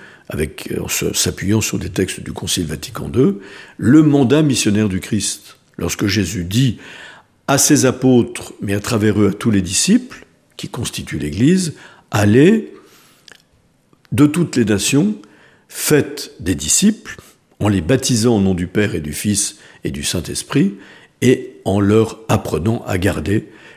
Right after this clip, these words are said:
les commandements que je vous ai prescrits. Et moi, je suis avec vous tous les jours, jusqu'à la fin du monde », ou le mandat missionnaire dans l'évangile de saint Marc, dans la finale de saint Marc, «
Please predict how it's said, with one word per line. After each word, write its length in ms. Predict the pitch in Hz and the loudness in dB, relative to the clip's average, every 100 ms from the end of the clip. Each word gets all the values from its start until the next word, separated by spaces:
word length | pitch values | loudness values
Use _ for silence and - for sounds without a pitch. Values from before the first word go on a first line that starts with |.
| - | -8
les 240 | 82 117 117 | 2 2 2
commandements 680 | 104 87 78 76 95 127 - - _ - | -2 -2 -8 -6 -4 -6 -10 -20 _ -8
que 300 | - 104 - 104 | 2 2 2 -4
je 140 | 87 | -4
vous 300 | 82 85 117 | -4 -4 -2
ai 60 | 113 | -2
prescrits. 640 | - 92 - - 92 - | -2 -4 -2 -2 -4 -4
Et 140 | - 82 | -4 -4
moi, 240 | 78 101 | -2 -2
je 100 | 78 | -4
suis 260 | 73 - 85 | -8 -8 -6
avec 200 | 67 62 | -8 -8
vous 160 | 95 | -8
tous 160 | 92 69 | -10 -8
les 100 | 64 | -8
jours, 320 | 71 113 139 - - - - | 0 0 0 -4 -20 -20 -12
jusqu'à 300 | - - 87 | -8 -4 -4
la 80 | |
fin 140 | 82 85 | -2 -4
du 100 | 71 | -2
monde », 300 | 101 143 - | 2 2 4
ou 280 | 180 156 - - - - | 2 4 2 -12 -20 -10
le 80 | - | -6
mandat 240 | 85 101 98 | 0 2 2
missionnaire 520 | 95 - 104 110 92 | 0 0 2 2 2
dans 100 | 78 | -2
l'évangile 420 | 85 85 85 76 | -6 -4 -4 -6
de 100 | 67 | -6
saint 200 | - - | -6 -4
Marc, 480 | 104 165 - - - - | 0 0 -2 -12 -16 -14
dans 140 | 85 | -10
la 100 | 76 | -10
finale 440 | - - 110 107 82 | -6 0 2 2 0
de 80 | 69 | -4
saint 200 | - 65 | -6 -4
Marc, « 460 | 127 190 - - | -4 -6 -10 -20